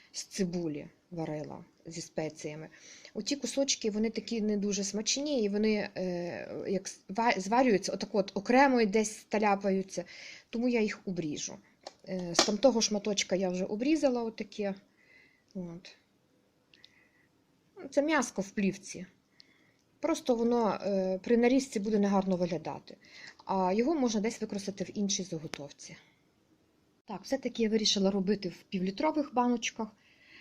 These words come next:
і тому вирішила по-, цей от, порізати такими меншими кусочками, так, щоб вони в півлітрову банку стали.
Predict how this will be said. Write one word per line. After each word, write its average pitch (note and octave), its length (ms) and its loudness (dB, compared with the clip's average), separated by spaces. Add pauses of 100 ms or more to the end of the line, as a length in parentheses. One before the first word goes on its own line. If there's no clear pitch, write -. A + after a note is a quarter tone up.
(380)
і G3+ 360 0 (220)
тому A3+ 320 4
вирішила G#3 580 0
по-, F3+ 380 -4
цей F3+ 280 -4
от, D3 220 -12
порізати G3+ 460 0
такими F#3+ 360 0
меншими D#3+ 420 0
кусочками, C#3 800 -10 (380)
так, F3+ 160 -6
щоб F3 200 -2
вони F3+ 340 -2
в D#3 80 -14
півлітрову E3+ 520 -8
банку C#3+ 380 -10
стали. C3 420 -12